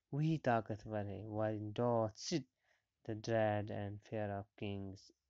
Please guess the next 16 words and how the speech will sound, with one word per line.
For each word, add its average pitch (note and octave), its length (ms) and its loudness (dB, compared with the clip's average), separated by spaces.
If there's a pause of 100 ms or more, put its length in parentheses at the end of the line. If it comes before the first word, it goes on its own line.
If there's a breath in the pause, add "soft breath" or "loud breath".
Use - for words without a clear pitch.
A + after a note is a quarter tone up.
(500 loud breath)
इससे D#3+ 320 2
जो A#2 200 0
होते A2 240 -4
हैं, A2 220 -6
जो G#2+ 140 -6
लोग A#2 360 -4 (120)
होते A2+ 260 -6
हैं, C#3 160 -6
वो A2 180 -6
डर G#2 260 -4
जाते G2+ 320 -6
हैं G2+ 320 -16 (440 soft breath)
इन, A2+ 240 -6
इनके A#2 380 -4
ताकत G#2 400 0
से, G2 400 -8